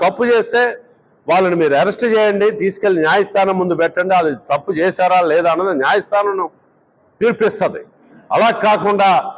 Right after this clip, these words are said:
మీకుగా మీరే నేరం చేశారని చెప్పని ఆరోపణ చేయడం, తీ-, ఆ మీరే శిక్షను కూడా నిర్ధారణ చేసి అమలు చేయడం అన్నది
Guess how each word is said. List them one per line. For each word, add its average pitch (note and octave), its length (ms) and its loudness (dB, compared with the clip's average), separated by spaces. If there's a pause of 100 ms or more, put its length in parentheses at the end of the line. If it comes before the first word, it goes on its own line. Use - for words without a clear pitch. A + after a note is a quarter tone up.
(200)
మీకుగా G3 440 2
మీరే G#3 680 0 (1000)
నేరం G#3+ 340 2
చేశారని G3+ 500 0
చెప్పని F3+ 260 -2
ఆరోపణ G3+ 520 2
చేయడం, A#3+ 400 0 (680)
తీ-, A3+ 260 4
ఆ E3+ 160 4
మీరే A3 400 2
శిక్షను A#3 420 0
కూడా G3+ 500 2
నిర్ధారణ A3 520 2
చేసి G3 240 0
అమలు F3+ 340 2
చేయడం F#3 240 0
అన్నది E3 500 -2